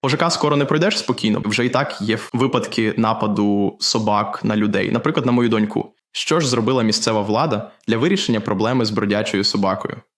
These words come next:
Порадила звернутися до ветеринарного лікаря у селі Гнатівка.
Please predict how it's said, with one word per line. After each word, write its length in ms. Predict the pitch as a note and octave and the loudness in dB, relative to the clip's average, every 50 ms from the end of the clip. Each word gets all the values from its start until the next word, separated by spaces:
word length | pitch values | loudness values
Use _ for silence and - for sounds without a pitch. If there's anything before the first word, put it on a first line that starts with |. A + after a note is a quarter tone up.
| _ _ _ | _ _ _
Порадила 400 | - B2+ D3 F#3+ F#3 F3 D#3 C3 | 0 2 2 4 2 2 2 2
звернутися 500 | A#2 A2+ A2+ B2+ C#3 C#3+ C#3+ - - - | 2 2 2 2 0 0 0 0 0 0
до 280 | G#2+ G#2 A2 A2 G#2+ - | 0 2 2 2 2 2
ветеринарного 680 | - A2+ A2 A#2 A#2 A#2 A#2 A#2+ A#2+ A#2 A2 G#2+ G#2+ | 0 0 0 0 0 2 2 2 2 0 2 2 2
лікаря 360 | G#2 A2+ A2 - G#2 - - - - | 2 0 0 0 -2 -2 -2 -2 -2
у 60 | - | -2
селі 360 | - - A#2 A2 G#2+ G#2+ F#2+ | 0 0 2 2 2 2 0
Гнатівка. 680 | - G#2+ A2+ A2 A#2 - - - - - F3+ F#3 - | 0 0 -2 -2 0 0 -2 -4 -2 -2 -4 -4 -6